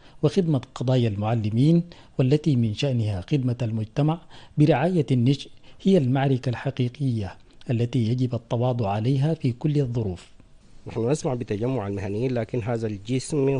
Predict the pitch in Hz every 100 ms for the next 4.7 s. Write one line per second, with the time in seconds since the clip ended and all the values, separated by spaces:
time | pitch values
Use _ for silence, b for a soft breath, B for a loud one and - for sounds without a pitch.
0 | 131 117 113 117 - 113 104 101 95 92
1 | 110 120 - 120 110 120 120 104 107 110
2 | 92 95 104 123 135 165 B B B B
3 | B 127 113 113 110 104 101 101 95 98
4 | 87 82 87 78 80 90 104